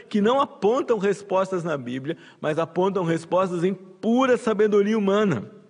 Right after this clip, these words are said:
Escravizamos a mente dos nossos filhos àquilo que é útil e funciona. Num respeito quase covarde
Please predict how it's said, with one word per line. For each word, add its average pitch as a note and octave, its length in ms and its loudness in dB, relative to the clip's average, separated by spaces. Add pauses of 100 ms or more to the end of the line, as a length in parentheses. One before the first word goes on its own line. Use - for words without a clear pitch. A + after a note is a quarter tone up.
(440)
Escravizamos G#3 1080 0
a F#3+ 100 0
mente G3 380 0
dos F3 220 -2
nossos F3+ 500 -2
filhos F3+ 500 0 (120)
àquilo F#3+ 360 -2
que G3 140 0
é F#3 80 4
útil G#3 400 2
e G3+ 60 0
funciona. F3 720 -2 (560)
Num G#3+ 180 2
respeito G#3+ 680 0
quase A#3 480 -2
covarde G3 960 0